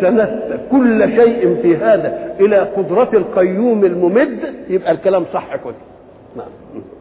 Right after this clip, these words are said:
"مثل الجنة التي وعد المتقون تجري من تحتها الأنهار أكلها دائم وظلها أيضا". ظلها دائم،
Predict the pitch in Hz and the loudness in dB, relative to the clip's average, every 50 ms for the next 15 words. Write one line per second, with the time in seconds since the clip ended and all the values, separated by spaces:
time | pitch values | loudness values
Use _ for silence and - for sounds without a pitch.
0 | - - - - - - - - _ _ _ - - _ - - - - - - | -20 -20 -20 -20 -20 -20 -20 -20 _ _ _ -20 -20 _ -20 -20 -20 -20 -20 -20
1 | - - - - - - - 151 190 185 - 185 185 180 175 170 - 185 180 175 | -20 -20 -20 -20 -14 -6 -4 -2 -2 0 0 0 0 -2 -4 -4 -2 -2 0 0
2 | 180 175 180 165 180 185 170 165 175 170 170 - 175 165 165 170 170 160 147 165 | 0 0 -2 -2 -2 -4 -4 -2 -2 -2 -2 -2 -4 -4 -2 -4 -4 -4 -4 -4
3 | 151 151 147 147 143 - - 143 - - 131 107 98 - - - - - - - | -4 -2 -4 -4 -6 -6 -8 -10 -10 -10 -12 -12 -12 -14 -16 -18 -18 -20 -20 -6
4 | - - 160 165 160 175 175 180 180 175 170 156 160 - 156 151 160 - - 190 | -2 0 0 0 0 -2 -4 -2 -4 -2 -2 -2 -2 -4 -6 -10 -10 -8 -6 -4
5 | 180 160 156 - 139 143 139 143 165 160 139 - - - - - - - 123 - | -4 -4 -4 -4 -6 -6 -4 -4 -4 -4 -4 -6 -8 -12 -14 -14 -12 -12 -12 -10
6 | - 147 151 175 165 170 165 151 139 - 160 170 185 196 196 208 208 190 - - | -6 -4 -2 -2 -2 -2 -2 -4 -2 0 2 2 4 2 2 0 0 -4 -6 -8
7 | - - 143 151 139 156 170 165 170 190 208 175 175 156 165 160 170 156 143 113 | -4 -2 -2 0 0 0 0 0 2 2 2 4 2 2 2 2 2 0 0 -2
8 | 101 101 - - - - - - - 135 135 160 165 170 190 226 196 185 175 160 | -6 -8 -8 -10 -10 -12 -12 -12 -12 -6 -4 -4 -4 -2 0 0 0 0 0 0
9 | 165 208 180 143 131 | 0 0 0 -2 -4